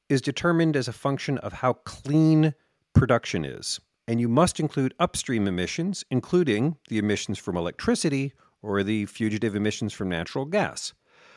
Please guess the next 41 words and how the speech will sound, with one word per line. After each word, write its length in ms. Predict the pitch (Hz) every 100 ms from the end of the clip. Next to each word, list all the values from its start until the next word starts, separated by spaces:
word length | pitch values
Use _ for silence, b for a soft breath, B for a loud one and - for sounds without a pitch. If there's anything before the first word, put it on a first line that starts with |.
| b b
All 200 | 185 208
of 100 | 180
that 260 | 175 -
goes 300 | - 156 147 -
into 320 | 165 170 160
the 80 | 135
calculation. 840 | - 117 117 113 123 123 - 95 - b b b -
The 120 | 143
I 160 | 202
R 160 | 196 147
S 200 | 233 -
is 100 | 139
trying 360 | - 151 135 120
to 100 | 113
figure 440 | - 147 123 131
out 280 | 131 120 - _ _ _ _ _ _ _ _
how 380 | - 214 226 196
exactly 540 | 131 113 123 127 - 120
they 100 | 107
should 200 | - -
execute 720 | 139 143 120 - 82 65 - -
that 160 | -
calculation 640 | 95 120 - 95 87 87 101
and 120 | 95
what 180 | 113 90
guidance 480 | 120 127 123 95 -
they 120 | 101
should 200 | - 92
give 200 | 135 135
to 60 | 98
people. 400 | - 90 87 80
And 120 | 123
there's 140 | 131 123
a 80 |
sticking 440 | 113 - 294 196 147
point 400 | - 117 113 - b b b b
around 300 | - 131 143
a 60 | 135
couple 360 | - 233 156 98
of 80 |
things. 400 | - 87 87 113